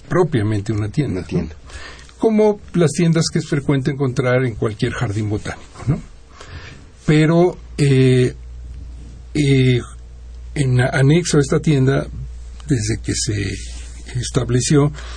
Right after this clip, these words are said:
Speaker 1: pues se construyó un pequeño invernadero donde se vendían plantas que se,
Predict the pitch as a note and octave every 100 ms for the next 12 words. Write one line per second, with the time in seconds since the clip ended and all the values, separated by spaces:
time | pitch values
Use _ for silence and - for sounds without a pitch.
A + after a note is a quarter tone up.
0 | - - E3+ F3 G3+ F3+ - F#3 E3+ F3+
1 | E3 D3+ D3+ D3 C#3+ D#3 G3 - - -
2 | - A#2+ A2+ C3 A2 A#2 A#2+ F3+ D#3+ G2+
3 | - G2 D#2+ - - - - - - -
4 | - - - - E3+ - D#3+ E3